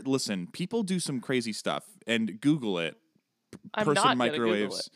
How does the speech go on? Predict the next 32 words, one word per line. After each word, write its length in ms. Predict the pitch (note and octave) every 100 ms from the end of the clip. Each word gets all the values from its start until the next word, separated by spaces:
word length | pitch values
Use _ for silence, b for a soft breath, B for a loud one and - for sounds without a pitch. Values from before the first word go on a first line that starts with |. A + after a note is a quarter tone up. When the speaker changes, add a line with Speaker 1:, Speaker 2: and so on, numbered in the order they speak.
| b b b b
Speaker 1:
Yeah, 320 | G#2 G2+ D#2+ -
Speaker 2:
<laughs> 60 |
Speaker 1:
it's 200 | B2 -
like, 300 | E3+ E3 - - b b b -
I 100 | G3+
don't 80 | C#3+
know. 160 | G3
It's, 220 | C#3+ D#3 -
it's 120 | F3
the 80 | G3+
same 140 | -
Speaker 2:
I'm 40 | A#3+
not 80 | G4
Speaker 1:
thing 80 | B3
Speaker 2:
saying 200 | D4 B3+
Speaker 1:
with 80 | G#3
Speaker 2:
no 100 | G3
Speaker 1:
puppies, 60 | G3+
Speaker 2:
one's 100 | F#3+
Speaker 1:
though. 60 | F3
Speaker 2:
ever 140 | D#3+ D#3
done 180 | D3+ C3+
it. 140 | G#2 - -
I 120 | F#3+
just 180 | G#3 G#3
don't 160 | G3+ F#3+
know 120 | F#3+
why 200 | E3+ E3
that's 340 | D#3+ D#3+ -
your 140 | E3 -
go-to. 540 | G#2+ D#2+ - -
<laughs> 60 | -